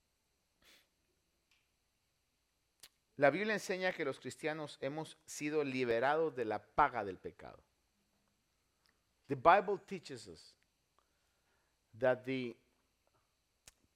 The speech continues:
payment of sin, we have been redeemed.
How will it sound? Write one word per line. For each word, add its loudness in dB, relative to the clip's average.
payment 2
of -4
sin, -6
we 2
have 0
been -4
redeemed. 0